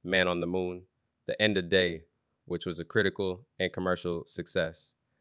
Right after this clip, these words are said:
The album spawned the hit Singles Day, All Night, and soundtrack to My Life. Cudi's music has been praised for its honesty and vulnerability. He has spoken openly about his struggles with depression and addiction, and his music has helped many people who are going through similar experiences.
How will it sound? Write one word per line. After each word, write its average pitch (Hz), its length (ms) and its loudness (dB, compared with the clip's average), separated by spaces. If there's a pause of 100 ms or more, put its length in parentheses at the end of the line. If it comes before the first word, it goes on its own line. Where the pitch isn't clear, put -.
The 90 160 4
album 92 240 6
spawned 87 380 0
the 82 80 -2
hit 85 260 -2
Singles 87 360 -2
Day, 82 200 -2
All 82 160 -4
Night, 82 320 -6
and 82 140 -12
soundtrack 87 540 -2
to 87 180 -4
My 82 120 -6
Life. 76 300 -8 (340)
Cudi's 101 280 -4
music 90 380 -4
has 87 180 -4
been 87 340 -8 (460)
praised 95 480 0
for 90 240 -4
its 80 160 -14
honesty 87 400 -4
and 82 80 -10
vulnerability. 85 640 -8 (100)
He 95 80 -4
has 82 160 0
spoken 90 320 -2
openly 87 280 -4
about 85 260 -4
his 82 160 -10
struggles 85 440 -4
with 82 220 -8 (320)
depression 90 600 2
and 80 160 -8
addiction, 80 500 -4
and 78 100 -12
his 80 120 -14
music 87 300 -2
has 87 120 -6
helped 85 300 -4 (380)
many 98 200 4
people 92 340 -2
who 90 140 -4
are 85 180 -2
going 87 260 -2
through 85 200 -6
similar 85 380 -6
experiences. 82 760 -12